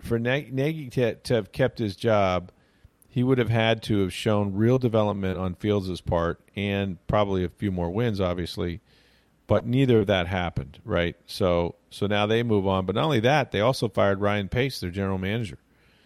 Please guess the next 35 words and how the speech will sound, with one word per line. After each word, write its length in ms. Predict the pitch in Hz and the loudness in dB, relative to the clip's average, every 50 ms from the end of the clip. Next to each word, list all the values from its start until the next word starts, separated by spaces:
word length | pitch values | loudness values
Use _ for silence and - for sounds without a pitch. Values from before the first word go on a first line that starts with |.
| _ _ _ _ - - | _ _ _ _ -12 -6
um, 580 | - 90 90 90 87 87 87 87 87 85 - - _ _ | -4 -2 0 0 0 0 0 -2 -2 -4 -8 -12 _ _
which 260 | - 139 107 92 - - | -6 -4 -4 -4 -2 -4
is 140 | 87 - | -6 -6
huge. 440 | - 98 90 82 73 - - - _ _ _ _ _ _ _ _ _ | -4 -2 -2 -2 -4 -6 -10 -18 _ _ _ _ _ _ _ _ _
So 320 | - - - 104 95 95 95 | -12 -4 0 2 4 4 4
Chicago 640 | - - 117 - - 117 135 160 147 120 95 87 | 2 -2 -4 0 2 2 2 4 2 2 0 0
starting 540 | 85 - - - 131 117 120 120 120 120 117 | -2 -6 -4 2 4 4 4 4 2 0 -2
over, 500 | - - 117 117 123 123 - - 69 - - _ _ _ - | 0 2 4 4 4 4 2 -2 -8 -8 -10 _ _ _ -12
you 160 | - 117 98 | -6 -4 -2
know, 280 | 95 95 95 95 98 - | 0 2 2 2 2 2
and 180 | - 101 101 | 0 -2 -2
you 100 | 98 101 | 0 2
would 100 | 101 101 | 2 2
assume 500 | 95 95 - - - 117 117 117 113 113 | 2 2 0 -2 0 0 2 2 0 0
that, 240 | 104 98 90 87 - _ _ _ _ _ _ _ - - | 0 0 0 0 -2 _ _ _ _ _ _ _ -16 -8
uh, 280 | - 95 92 87 87 - - | -4 -2 0 0 0 -2 -2
in 180 | - 107 98 98 | -2 -2 2 4
most 240 | 104 107 107 - 117 | 4 4 4 4 2
organizations, 640 | 107 104 104 101 90 98 98 101 - - 104 98 | 2 2 2 0 0 2 0 0 0 -2 -4 -4
they'd 100 | 101 98 | -2 -2
like 160 | 98 98 92 - | -2 -2 -2 -2
to 100 | 92 87 | -2 -2
hire 220 | 98 95 95 98 | 0 0 2 2
the 80 | 95 87 | 0 -2
G 220 | 87 98 98 95 | -2 -2 -2 -2
M 120 | 92 90 - | -2 -4 -2
first, 320 | - 113 107 113 110 - - | 0 2 2 2 2 0 -2
let 160 | 90 87 90 | -4 -2 -2
him 160 | 107 98 92 | -2 -2 -2
have 180 | 104 92 90 95 | -2 -2 -2 -2
input 260 | 92 90 - 92 92 | -2 -2 -2 -2 -2
on 120 | 90 85 | -2 -4
the 60 | 78 | -6
coaching. 520 | - - - 120 123 - - 127 131 139 139 _ _ _ _ _ _ _ _ _ - - | -6 -2 -2 -2 -2 -2 -4 -6 -6 -8 -10 _ _ _ _ _ _ _ _ _ -12 -8
Um, 500 | 92 87 87 87 87 87 85 85 80 | -6 -4 -2 -2 -2 -2 -2 -4 -6